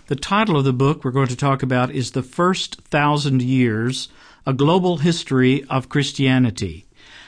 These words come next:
I wanted to mention some of your other books, and maybe you could put this in the context of your earlier writings,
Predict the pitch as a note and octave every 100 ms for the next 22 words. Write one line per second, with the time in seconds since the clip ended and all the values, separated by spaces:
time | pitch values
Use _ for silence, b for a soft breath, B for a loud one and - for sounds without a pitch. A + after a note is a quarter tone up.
0 | B D3 F3+ B3 G3+ D#3 D3 G3 F#3+ D3
1 | C#3 D#3+ D3 C3+ C3+ D3+ C3+ C#3+ C#3 -
2 | C#3 D3 G3+ G3+ F3+ F3 C#3 - F#3 -
3 | E3 D#3+ - C#3+ B2+ A2 - E3 D#3 D#3
4 | C#3 - B2 B2 A#2+ D3+ D#3 C#3+ B2 A#2+
5 | B2 A#2+ F#2+ E2+ -